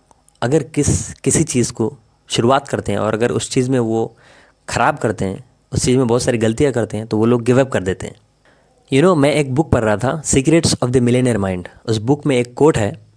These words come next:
कि "Every master was once a disaster।" मतलब जितने भी मास्टर हैं, जितने भी एक्सपर्ट हैं अपने अपने फील्ड में, वो पहले डिजास्टर थे, उनको कुछ भी नहीं आता था और वो लोग कुछ नहीं जानते थे।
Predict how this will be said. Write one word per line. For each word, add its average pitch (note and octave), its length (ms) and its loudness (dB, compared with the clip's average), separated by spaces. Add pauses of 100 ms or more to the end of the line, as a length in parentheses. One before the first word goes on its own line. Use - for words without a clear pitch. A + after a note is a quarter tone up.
(920)
कि - 200 -6
"Every B2+ 280 4
master A#2 420 0 (140)
was G#2 200 -2
once C3 500 -2 (140)
a G#2+ 60 -2
disaster।" G#2+ 520 2 (720)
मतलब C3 320 -2 (360)
जितने A2+ 280 2
भी D3+ 80 4
मास्टर A2 440 0
हैं, G2+ 220 -6 (200)
जितने A#2 260 0
भी C3 100 0
एक्सपर्ट C3 480 -2
हैं G2+ 220 -4 (220)
अपने B2 200 0
अपने B2 200 0
फील्ड A#2+ 280 0
में, G#2 180 -6 (460)
वो A2 80 0
पहले A2+ 220 0
डिजास्टर A2+ 520 0
थे, A#2+ 180 -2 (640)
उनको A#2+ 180 0
कुछ B2 200 -2
भी C3+ 120 2
नहीं C3+ 160 2
आता A#2 160 -2
था B2+ 300 -6 (880)
और A2 80 0
वो A#2 80 4
लोग B2 220 2
कुछ D#3+ 180 2
नहीं C#3 180 2
जानते F#2+ 300 -2
थे। - 140 -10